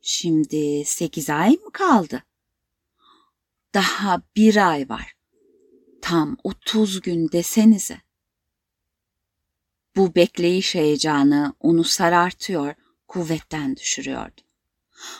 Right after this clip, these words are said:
Artık bütün hayatı hastalıklı bir sinirlilik içinde hummalarla geçiyordu. Çocuğu çıldırasıya sevdi. Hemen bütün hizmetlerini üstüne aldı. Hele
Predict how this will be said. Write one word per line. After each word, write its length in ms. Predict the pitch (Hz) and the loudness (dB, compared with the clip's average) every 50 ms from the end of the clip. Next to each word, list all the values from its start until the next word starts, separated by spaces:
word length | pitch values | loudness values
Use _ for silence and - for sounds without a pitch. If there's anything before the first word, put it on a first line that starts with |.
| - _ | 0 _
Artık 560 | 185 208 220 - - 208 - _ _ - _ | 6 6 6 6 2 -6 -6 _ _ -10 _
bütün 300 | 208 - - 240 226 226 | -8 0 6 8 8 8
hayatı 680 | 233 202 175 165 165 165 170 180 - - - 185 170 - - | 8 6 2 2 2 2 0 0 -4 -6 -4 -4 -4 -4 -6
hastalıklı 720 | - - - 202 214 - - 226 226 220 - _ 254 220 170 | -14 -10 -4 -2 -2 0 2 0 0 0 0 _ -2 0 0
bir 80 | 180 | -2
sinirlilik 720 | 175 - - - 190 190 190 190 185 190 190 214 233 - - | -4 -4 -4 -2 0 0 0 0 0 0 2 2 2 0 -2
içinde 560 | - - - 160 160 156 160 160 165 165 - | -6 -2 0 0 0 0 0 0 0 -2 -4
hummalarla 800 | - - - 185 190 190 185 175 175 165 165 165 156 147 139 120 | -8 -6 -2 0 2 4 4 4 4 4 2 2 2 0 -2 -4
geçiyordu. 640 | 123 - 87 - - - - 131 117 - - _ - _ _ _ _ _ _ _ _ _ _ _ _ _ _ _ _ _ _ _ _ _ _ _ _ _ _ _ _ _ _ _ _ _ _ _ _ | -6 -6 -10 -8 -8 -10 -10 -10 -12 -12 -16 _ -20 _ _ _ _ _ _ _ _ _ _ _ _ _ _ _ _ _ _ _ _ _ _ _ _ _ _ _ _ _ _ _ _ _ _ _ _
Çocuğu 600 | - - 226 185 170 160 160 160 156 151 147 147 - _ | 2 4 4 4 2 2 0 0 0 0 -2 -4 -6 _
çıldırasıya 1000 | - - - - 202 190 175 156 - - - 127 156 156 - - 156 151 139 - | -2 -2 -2 0 0 0 0 0 -4 -6 -4 -4 -4 -6 -8 -8 -6 -8 -8 -8
sevdi. 380 | - - 151 - - _ _ _ _ _ _ _ _ _ _ - - - - - - - | -10 -12 -12 -14 -14 _ _ _ _ _ _ _ _ _ _ -18 -16 -14 -14 -16 -16 0
Hemen 440 | - - 254 240 214 202 214 214 196 | 2 8 8 8 8 8 4 2 -2
bütün 300 | - 220 - 339 277 277 | -4 -4 4 8 8 8
hizmetlerini 760 | 262 208 185 185 185 180 - - - 175 175 170 170 180 165 | 8 6 0 -2 -2 -2 -2 -4 -2 -2 -2 -2 0 -2 -2
üstüne 480 | 123 - - - - - 147 143 - 113 | -2 -4 -8 -8 -6 -6 -6 -6 -6 -8
aldı. 240 | 110 117 - _ _ _ _ _ _ _ _ _ _ _ _ _ | -12 -12 -14 _ _ _ _ _ _ _ _ _ _ _ _ _
Hele 320 | - 233 220 196 185 | 2 2 4 4 2